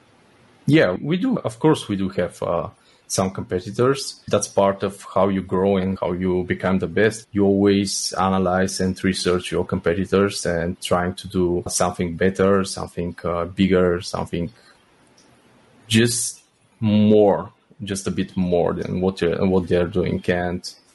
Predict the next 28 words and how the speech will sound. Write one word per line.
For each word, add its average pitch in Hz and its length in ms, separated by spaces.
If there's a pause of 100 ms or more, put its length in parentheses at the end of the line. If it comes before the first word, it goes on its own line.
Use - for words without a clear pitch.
(360)
we 110 180
do 127 120
have 120 220
some 110 180
competitors, 120 600
but 92 340 (120)
we 107 440
are 95 500 (200)
definitely 92 500
the 82 100
first - 720
token 92 340
on 90 140
the 87 100
Binance 110 460
Smart 92 240
Chain - 360 (460)
that 87 180
is, - 260
uh, 85 120
that 87 160
is 90 140
doing 92 300
cashback 92 420
platform 101 580
with 87 260
a 85 80
token 90 640